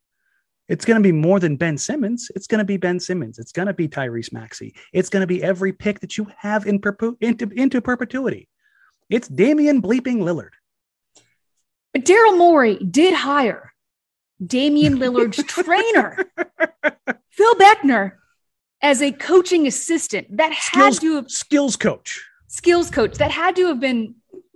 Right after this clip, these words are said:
Speaker 2: calculated.
Speaker 1: Uh, listen, Daryl's not new to this game.
Speaker 2: <laughs>
Speaker 1: There's not, there's a reason why Daryl Morey has a, ha-, or excuse me, had, uh, up until, you know, we, we, we didn't have, uh, everybody at Summer League. Daryl Morey's ping pong party was such a,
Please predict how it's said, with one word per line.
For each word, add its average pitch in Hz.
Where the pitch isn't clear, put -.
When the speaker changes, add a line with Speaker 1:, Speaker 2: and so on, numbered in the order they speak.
Speaker 2:
calculated. -
Speaker 1:
Uh, 415
listen, 392
Daryl's 370
not 196
new 202
to 240
this 110
game. 147
Speaker 2:
<laughs> 339
Speaker 1:
There's 392
not, -
there's 381
a 302
reason 277
why 226
Daryl 214
Morey 196
has 165
a, 156
ha-, 175
or 170
excuse 170
me, 180
had, 170
uh, 147
up 156
until, 147
you 139
know, 127
we, 131
we, 143
we 139
didn't 135
have, 131
uh, 123
everybody 127
at 127
Summer 143
League. 113
Daryl 160
Morey's 143
ping 175
pong 135
party 117
was 123
such 135
a, 120